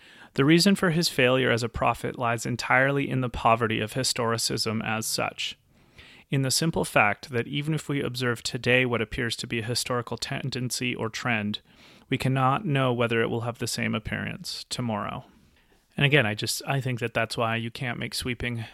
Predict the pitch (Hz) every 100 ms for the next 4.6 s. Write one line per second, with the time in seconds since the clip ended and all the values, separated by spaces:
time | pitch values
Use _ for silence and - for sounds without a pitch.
0 | _ - 147 127 - 117 113 - 117 -
1 | 131 156 120 - 104 104 - 120 113 107
2 | - - _ _ _ - 123 139 135 -
3 | 135 123 117 117 - 131 - 110 110 -
4 | 202 139 131 127 123